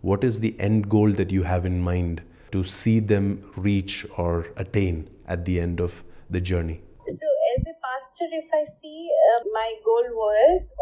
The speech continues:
Speaker 2: only to help them to understand Jesus, then as you said, three scriptures, ten scriptures, and do your morning prayer, do your evening prayer, and then reach out to others. That was the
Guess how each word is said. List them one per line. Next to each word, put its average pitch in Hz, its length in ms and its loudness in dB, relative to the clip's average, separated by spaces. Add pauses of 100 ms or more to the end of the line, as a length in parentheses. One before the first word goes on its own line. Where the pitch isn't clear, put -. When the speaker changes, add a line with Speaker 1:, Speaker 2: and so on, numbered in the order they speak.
Speaker 2:
only 240 340 -4
to 226 320 0
help 220 280 0
them 214 240 2
to 214 60 6
understand 190 600 0
Jesus, 185 480 2
then - 160 6 (160)
as - 100 -6
you 381 120 -6
said, - 320 6 (160)
three 415 140 -2
scriptures, 233 600 0
ten 185 220 6
scriptures, 233 720 -2
and 175 300 2 (380)
do 214 100 4
your 202 180 2
morning 196 440 2
prayer, 226 260 0 (100)
do 196 120 4
your 185 180 4
evening 381 500 0
prayer, 262 220 4 (160)
and 214 160 -4
then 254 320 4
reach 262 300 0
out 196 220 6
to 190 60 4
others. - 520 4
That 214 180 2
was 240 320 0
the 220 80 4